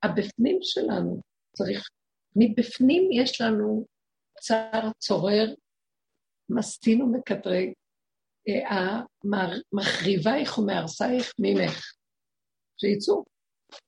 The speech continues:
אז זאת אומרת, כל העבודה שלנו היא להתבונן שכל מה שקורה שם, עכשיו השם אומר, "זהו, אתם לא יכולים יותר להסתתר, אני מתחיל להפוך לכם את כל הביוב אני מוציא.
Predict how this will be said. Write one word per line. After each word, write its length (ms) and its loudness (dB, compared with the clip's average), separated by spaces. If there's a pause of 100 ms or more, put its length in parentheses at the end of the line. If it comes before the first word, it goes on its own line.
(800)
אז 240 0
זאת 260 2
אומרת, 440 4
כל 200 4
העבודה 300 2
שלנו 340 2
היא 140 0
להתבונן 600 -2
שכל 420 -4
מה 140 -2
שקורה 380 -6
שם, 380 -2 (920)
עכשיו 340 2
השם 240 0
אומר, 240 -2
"זהו, 200 0 (460)
אתם 140 2
לא 60 8
יכולים 240 0
יותר 180 -2
להסתתר, 520 -2
אני 120 0
מתחיל 300 -2
להפוך 420 -2
לכם 280 2
את 140 0
כל 180 2
הביוב 400 4
אני 160 2
מוציא. 420 -2